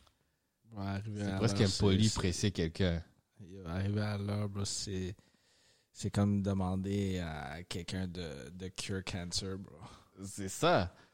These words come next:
Speaker 2: So, maintenant, imagine, là, là, ici, tu le connais juste dans les gens, tu vois, quand ils te donnent un rendez-vous. Maintenant, imagine,
Speaker 1: Mhm.
Speaker 2: tu vas là-bas, puis le service, les rendez-vous, les trucs, c'est comme ça.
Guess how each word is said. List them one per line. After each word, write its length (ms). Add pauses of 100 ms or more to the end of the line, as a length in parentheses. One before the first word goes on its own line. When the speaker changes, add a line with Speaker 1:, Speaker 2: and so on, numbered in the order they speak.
(120)
Speaker 2:
So, 200
maintenant, 200
imagine, 640
là, 120
là, 360
ici, 440
tu 140
le 40
connais 320
juste 200
dans 220
les 220
gens, 340
tu 140
vois, 160
quand 100
ils 140
te 80
donnent 200
un 40
rendez-vous. 400
Maintenant, 240
imagine, 520 (240)
Speaker 1:
Mhm. 340
Speaker 2:
tu 80
vas 80
là-bas, 340
puis 260 (400)
le 100
service, 1040 (380)
les 160
rendez-vous, 720
les 140
trucs, 240
c'est 140
comme 200
ça. 280